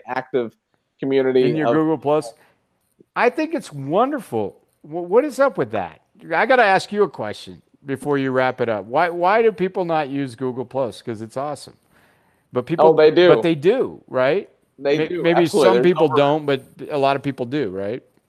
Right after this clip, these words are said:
Speaker 1: Yeah, one point three billion active accounts.
Speaker 2: Yeah, that's
Speaker 1: So it's
Speaker 2: something.
Speaker 1: the, it's one of the top five most active social networks.
Speaker 2: All right,
Speaker 1: And
Speaker 2: so we'll, we, I
Speaker 1: it's
Speaker 2: guess we need to start focusing on it. I'll tell
Speaker 1: We'll
Speaker 2: Trav.
Speaker 1: start
Speaker 2: Maybe
Speaker 1: posting
Speaker 2: I'll do it.
Speaker 1: content
Speaker 2: Maybe
Speaker 1: there.
Speaker 2: it will be Mike Billingsley doing it.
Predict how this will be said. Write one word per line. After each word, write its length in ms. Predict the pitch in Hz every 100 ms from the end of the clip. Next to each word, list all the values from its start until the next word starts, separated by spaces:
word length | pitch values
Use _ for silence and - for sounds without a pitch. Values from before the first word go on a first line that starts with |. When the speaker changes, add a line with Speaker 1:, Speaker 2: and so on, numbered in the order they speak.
| _ _ -
Speaker 1:
Yeah, 120 | 127
one 320 | 120 - 175
point 320 | 196 175 139
three 180 | 165 165
billion 480 | 143 135 143 151 135
active 400 | 95 143 - 127
accounts. 580 | 120 131 117 147 147 139
Speaker 2:
Yeah, 140 | 160
that's 140 | 165 175
Speaker 1:
So 140 | 117
it's 160 | 113 -
Speaker 2:
something. 300 | 113 - -
Speaker 1:
the, 40 |
it's 140 | 113 -
one 160 | 127
of 60 | 123
the 80 | 123
top 300 | 151 135 -
five 220 | 127 127
most 220 | 127 -
active 380 | 107 135 - 127
social 340 | - 123 139
networks. 460 | 123 113 147 156 -
Speaker 2:
All 80 | 139
right, 200 | 151 135
Speaker 1:
And 80 | 101
Speaker 2:
so 100 | 147
we'll, 260 | 147 175
we, 300 | 156 156 165
I 60 | 156
Speaker 1:
it's 60 | 156
Speaker 2:
guess 180 | 170
we 100 | 160
need 200 | 165 160 143
to 80 |
start 440 | 135 - 147 131 -
focusing 480 | 139 131 113 - 110
on 120 | 104
it. 40 |
I'll 140 | 117 143
tell 240 | - 143 120 -
Speaker 1:
We'll 100 | 113 131
Speaker 2:
Trav. 80 | 120
Speaker 1:
start 160 | 175
Speaker 2:
Maybe 100 | 165
Speaker 1:
posting 180 | 190 180
Speaker 2:
I'll 160 | 185 208
do 60 |
it. 40 | 151
Speaker 1:
content 200 | 147 -
Speaker 2:
Maybe 400 | 165 190 196 175 -
Speaker 1:
there. 140 | 180
Speaker 2:
it 100 | 190
will 180 | 170 170
be 200 | 135 175
Mike 380 | 160 165 156 135
Billingsley 580 | 156 160 147 107 113
doing 300 | 98 104 104
it. 160 | 95 87